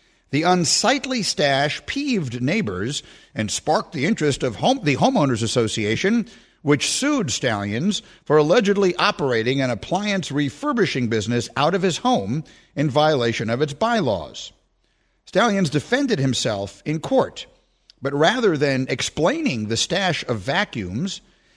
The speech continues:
he instead defended his character by saying, quote,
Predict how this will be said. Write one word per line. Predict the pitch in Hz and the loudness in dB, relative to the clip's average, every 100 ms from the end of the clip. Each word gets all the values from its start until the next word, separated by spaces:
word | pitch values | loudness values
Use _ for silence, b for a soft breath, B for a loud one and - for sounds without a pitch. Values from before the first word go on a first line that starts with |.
| b | b
he | 160 | 0
instead | 175 - 208 214 | 2 2 2 2
defended | 170 - 185 262 220 | 0 0 0 2 0
his | 156 139 | 0 -2
character | - 202 247 - 123 110 | -4 -2 -2 -2 -2 0
by | 120 117 | 0 0
saying, | - 202 127 95 98 | 0 -2 -2 -6 -8
quote, | - 220 180 - | -2 0 0 -4